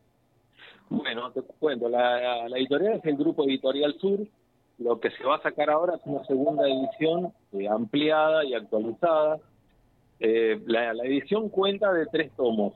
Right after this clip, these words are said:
está dividido por etapas y en los libros lo que manejamos son todas las síntesis de los partidos amistosos y oficiales de River en la historia, desde mil novecientos cuatro, que fue lo primero que se consiguió.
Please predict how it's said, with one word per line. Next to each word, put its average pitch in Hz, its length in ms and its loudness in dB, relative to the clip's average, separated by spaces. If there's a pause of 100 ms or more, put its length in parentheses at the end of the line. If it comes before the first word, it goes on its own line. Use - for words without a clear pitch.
está 131 240 0
dividido 143 520 2
por 139 180 2
etapas 190 500 0 (200)
y 127 120 2
en 127 360 -2
los 131 180 0
libros 190 520 2 (440)
lo 131 240 0
que 131 120 2
manejamos 151 600 -2
son 123 340 -6 (180)
todas 170 260 2
las 147 160 -4 (200)
síntesis 120 500 0
de 113 80 2
los 117 100 0
partidos 147 480 -2 (100)
amistosos 120 680 -2
y 117 60 -4
oficiales 127 440 -4
de 120 100 -2
River 139 320 -2
en 120 100 -6
la 123 80 0
historia, 151 460 0 (520)
desde 127 240 2
mil 180 180 0
novecientos 170 580 -2
cuatro, 180 360 -2
que 123 80 -6
fue 139 160 0
lo 131 100 2
primero 123 400 -4
que 107 80 -8
se - 160 -16
consiguió. 143 640 0